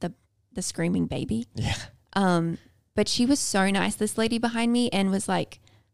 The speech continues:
Speaker 1: you know, making faces and playing. And then she was like, "Do you want me to take her for a bit?"
Speaker 2: Wow.
Speaker 1: And I think, like, parents to all, like, or I guess on behalf of all parents on flights,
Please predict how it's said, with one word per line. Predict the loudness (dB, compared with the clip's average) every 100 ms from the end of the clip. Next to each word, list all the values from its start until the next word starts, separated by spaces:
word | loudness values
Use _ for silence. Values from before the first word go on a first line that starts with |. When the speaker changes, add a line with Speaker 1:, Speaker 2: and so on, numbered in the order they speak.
| _ _ -8
Speaker 1:
you | -2
know, | 0
making | 0 2 0
faces | 0 -2 -2 -2 -2
and | -4
playing. | -2 -2 0 2 2
And | 0
then | -2
she | -2 -4
was | -4
like, | -6 -4
"Do | -2
you |
want | -2 -2
me |
to | -4
take | -4 -6 -6
her | -8
for | -8 -6
a | -4
bit?" | -2 -4 _ _ _ -8
Speaker 2:
Wow. | -2 0
Speaker 1:
And | 2
I | 0
think, | 0 0 -2
like, | -2 -2 -2 -14 _ _ _ _ _ _ _
parents | -6 -4 -2 -4 -8
to | -8 -6
all, | -4 -2
like, | -2 -4 -10 _ _ _ _ _ _ _ _ _ -6
or | -2
I |
guess | -2 -4 -2
on | 0
behalf | 0 2 0 0
of | -6
all | -6
parents | -4 -6 -6 -6
on | -8
flights, | -6 -6 -6 -12